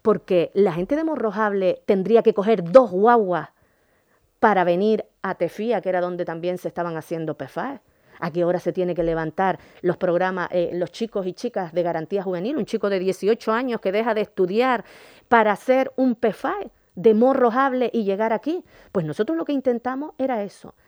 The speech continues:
hacer pefae en Morrojable, en Antigua, en, en el auditorio de Antigua para la gente del centro,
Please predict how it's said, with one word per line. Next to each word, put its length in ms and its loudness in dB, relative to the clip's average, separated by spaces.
hacer 480 -2
pefae 460 -4
en 120 -6
Morrojable, 600 -6
en 160 -4
Antigua, 640 -4
en, 240 -8
en 180 -6
el 80 -2
auditorio 500 0
de 80 0
Antigua 420 -2
para 180 -8
la 100 -8
gente 300 -4
del 180 -4
centro, 600 -4